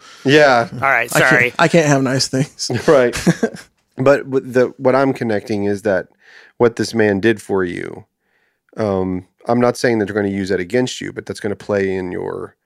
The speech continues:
Speaker 1: in the next steps, because now what he did, it was almost, like, miraculous.
Speaker 3: It was, absolutely.
Speaker 1: Of course.
Speaker 3: Yeah.
Speaker 1: So from that point, now when you go into this,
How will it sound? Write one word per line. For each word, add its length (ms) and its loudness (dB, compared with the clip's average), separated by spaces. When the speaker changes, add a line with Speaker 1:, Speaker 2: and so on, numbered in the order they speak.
Speaker 1:
in 100 2
the 80 6
next 300 -2
steps, 500 -4
because 380 -6
now 400 2
what 160 4
he 120 -2
did, 220 2
it 60 2
was 140 -4
almost, 220 0
like, 140 -2
miraculous. 960 -4
Speaker 3:
It 140 -2
was, 440 -4
absolutely. 560 -6
Speaker 1:
Of 100 -2
course. 380 0
Speaker 3:
Yeah. 200 -2
Speaker 1:
So 320 0
from 260 -4
that 220 0
point, 380 -4
now 180 -2
when 200 -2
you 80 -4
go 160 2
into 140 -4
this, 340 -6